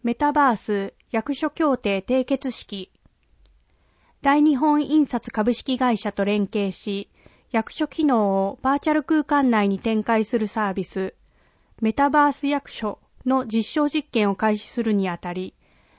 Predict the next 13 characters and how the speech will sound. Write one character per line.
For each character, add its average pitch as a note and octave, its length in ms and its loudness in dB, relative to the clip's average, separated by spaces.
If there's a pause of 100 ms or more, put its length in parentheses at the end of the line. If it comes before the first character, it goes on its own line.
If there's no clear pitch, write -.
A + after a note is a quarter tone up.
(120)
メ A#3+ 120 0
タ D4+ 160 0
バ D4+ 160 4
ー D4 40 4
ス C#4+ 180 -2
上 C4+ 280 4
で C4 300 -2 (640)
協 D4 220 2
定 D4 240 0
締 D4 220 0
結 D4 280 -4
式 - 260 -8
と F#3+ 320 -4